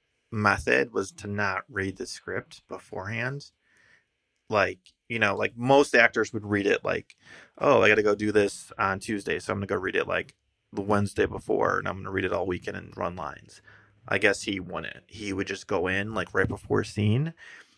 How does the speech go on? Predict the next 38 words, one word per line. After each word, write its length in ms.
and, 160
like, 220
see 260
his 220
line. 520
And 160
a 40
lot 180
of 60
times, 480
because 300
he 80
didn't 200
read 120
the 80
script, 400
he'd 160
have 200
no 200
fucking 380
clue 200
what 160
the 80
story 400
is. 220
And 140
especially 440
since 280
they, 160
like, 440
they 120
usually 320
don't 280
film 640
an 100
episode 540
in 160
order. 420